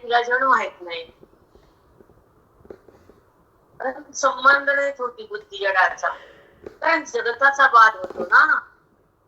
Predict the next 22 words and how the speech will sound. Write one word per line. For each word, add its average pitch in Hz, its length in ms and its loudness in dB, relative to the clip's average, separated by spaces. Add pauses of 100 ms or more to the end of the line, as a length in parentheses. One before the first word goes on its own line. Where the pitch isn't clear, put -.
(300)
आत्म्याचा 302 360 -2
साक्षात्कार 208 960 -2
होतो, 247 360 0
वेदाचा 233 400 0
चमत्कार 202 580 0
होतो, 180 480 0 (720)
गुरुचा 285 340 2
बोधाचा 233 500 0
आविष्कार 233 540 -2
येतो 185 480 -2 (540)
आणि 208 200 -6
श्रवणाचा 202 640 2
परिमाण 202 580 6
होतो, 185 400 -8
तेव्हा 180 380 -4
साधक - 420 0
सिद्ध - 400 -6 (420)
पदावर 170 380 0
येतो, 160 340 -4
म्हणजे 311 240 0
मुक्त - 360 -2
होतो. - 360 -14